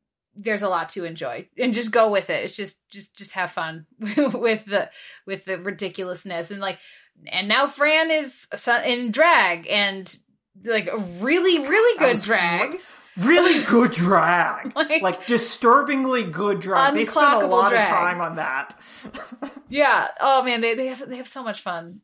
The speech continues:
Speaker 1: over the course of the
Speaker 2: Yeah.
Speaker 1: show, just being absolutely ridiculous. And the guest stars, we didn't even mention the guest stars. There's so many ridiculous guest stars.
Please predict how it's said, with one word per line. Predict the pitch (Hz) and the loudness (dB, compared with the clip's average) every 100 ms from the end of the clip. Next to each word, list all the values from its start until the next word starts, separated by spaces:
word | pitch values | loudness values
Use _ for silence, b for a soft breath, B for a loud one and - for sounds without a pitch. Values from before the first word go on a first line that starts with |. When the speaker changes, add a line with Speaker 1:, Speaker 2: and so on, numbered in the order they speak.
| - | -14
Speaker 1:
over | 190 180 | -14 -12
the | 180 | -10
course | 185 180 | -8 -10
of | 165 | -10
the | 151 | -10
Speaker 2:
Yeah. | |
Speaker 1:
show, | - 151 | -6 -6
just | 160 - _ | -8 -14 _
being | 214 214 - | -10 -8 -6
absolutely | 220 214 180 185 | -6 -6 -10 -10
ridiculous. | 180 190 175 | -10 -10 -8
And | - 240 | -6 -4
the | |
guest | 247 240 233 294 | -4 -2 -2 -2
stars, | - 415 415 | -2 -2 -2
we | 370 | -4
didn't | 381 | -10
even | 285 | -8
mention | 277 - | -8 -8
the | 220 | -4
guest | 208 220 | -4 -2
stars. | 240 190 233 - B B | -4 -4 -8 -20 B B
There's | 311 320 - | -6 -6 -6
so | - 285 311 | -4 -2 -2
many | 330 302 | -4 -6
ridiculous | 240 247 262 240 220 | -8 -10 -8 -10 -8
guest | 277 294 - | -6 -6 -6
stars. | - 202 156 - - | -2 0 -2 -6 -16